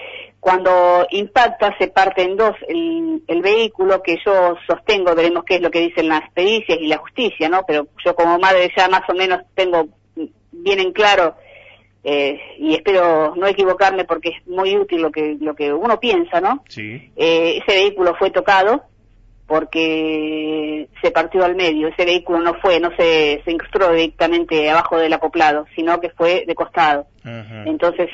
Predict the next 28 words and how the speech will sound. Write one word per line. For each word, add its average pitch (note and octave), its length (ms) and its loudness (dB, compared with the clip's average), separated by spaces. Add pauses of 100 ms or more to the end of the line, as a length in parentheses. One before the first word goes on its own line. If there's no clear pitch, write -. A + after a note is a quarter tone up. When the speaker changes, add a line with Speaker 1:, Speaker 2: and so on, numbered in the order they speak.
Speaker 1:
este, E3 300 -4
bueno, G3 200 2
veremos A3+ 280 2
qué B3 100 2
dice B3+ 220 0
la A#3 100 2
justicia, A#3 460 0
¿no? G3 140 2
Es G3 160 -2
un F#3+ 120 -2
pensamiento G#3 640 0
que F3+ 200 -4
yo F#3+ 120 2
como F#3+ 260 0
madre G3 420 2
ya F#3 180 4
más F#3 200 0
o F3+ 40 -4
menos F#3+ 220 -2
Speaker 2:
Claro, A3+ 180 0
Speaker 1:
tengo. F#3+ 240 0 (180)
Speaker 2:
es A#2 160 -18
una A#2 160 -8
presunción, A#2 600 -10
Speaker 1:
Eh, E3 340 2
Speaker 2:
sí, D#3 80 -2
Speaker 1:
a A3+ 220 4
uno, D4+ 140 2